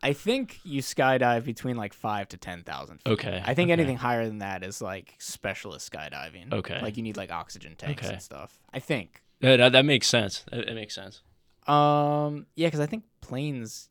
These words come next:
Speaker 1: like, airliners are, like, twenty thousand feet,
Speaker 2: Okay.
Speaker 1: I think.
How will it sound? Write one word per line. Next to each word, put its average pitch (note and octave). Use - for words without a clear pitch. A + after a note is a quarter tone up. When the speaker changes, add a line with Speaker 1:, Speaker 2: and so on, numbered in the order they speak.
Speaker 1:
like, -
airliners G2+
are, E2
like, C#2+
twenty A2+
thousand D#3+
feet, F3+
Speaker 2:
Okay. -
Speaker 1:
I G#2
think. F3